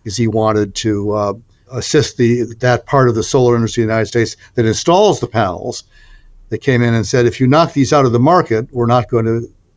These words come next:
be able to get to green, uh, the way you want us to, because you're cutting off all of our sources of supply." So the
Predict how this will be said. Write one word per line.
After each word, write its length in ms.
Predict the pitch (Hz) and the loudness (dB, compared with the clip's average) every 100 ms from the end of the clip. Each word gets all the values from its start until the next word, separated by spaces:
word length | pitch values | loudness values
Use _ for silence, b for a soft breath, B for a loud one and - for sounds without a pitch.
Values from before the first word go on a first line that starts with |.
| 131 | -14
be 160 | 113 113 | -2 0
able 260 | 113 110 | 2 0
to 280 | 107 117 107 - _ _ _ _ _ _ _ | -2 -4 -4 -8 _ _ _ _ _ _ _
get 200 | 139 - | -2 0
to 60 | 131 | 0
green, 560 | 117 185 160 90 95 | 2 2 2 0 -2
uh, 300 | 117 117 117 | 0 0 0
the 100 | 110 | 2
way 160 | 113 123 | 2 2
you 160 | 117 | 2
want 220 | 117 160 175 | 2 2 2
us 160 | 131 - | -2 -4
to, 360 | 104 98 143 - b b b | -4 -2 -4 -6 b b b
because 300 | 117 127 104 | 0 0 2
you're 100 | 120 | 0
cutting 300 | - 131 123 | 2 2 2
off 240 | 120 110 | 2 0
all 220 | 120 135 | 0 2
of 80 | 123 | 2
our 100 | 117 | 0
sources 320 | - 110 95 | 2 0 0
of 100 | 95 | -6
supply." 500 | - 107 104 101 104 | -8 -8 -4 -2 -2
So 180 | 113 113 | -2 -4
the 180 | 104 | -6